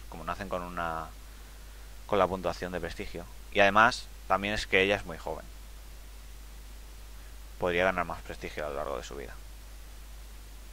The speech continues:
Pero bueno, ya se verá. Sí, para cuando, bueno, él habrá muerto para cuando se casen.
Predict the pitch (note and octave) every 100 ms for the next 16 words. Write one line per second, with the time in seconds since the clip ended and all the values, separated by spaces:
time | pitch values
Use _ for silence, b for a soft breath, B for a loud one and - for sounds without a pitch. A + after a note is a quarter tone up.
0 | - - - - - - F2 E2+ - -
1 | - - - - - - - - - -
2 | - - - C#2+ A1 - - - - -
3 | - - - - - - - - - -
4 | - - - - - - B B - -
5 | - - - G2+ F#2 F#2 F2+ F#2 F#2 F#2
6 | F2+ F2 F2 E2+ E2+ - - E2 E2 F#2+
7 | F2+ E2 F2 - D2+ D2+ D2+ - - D2
8 | -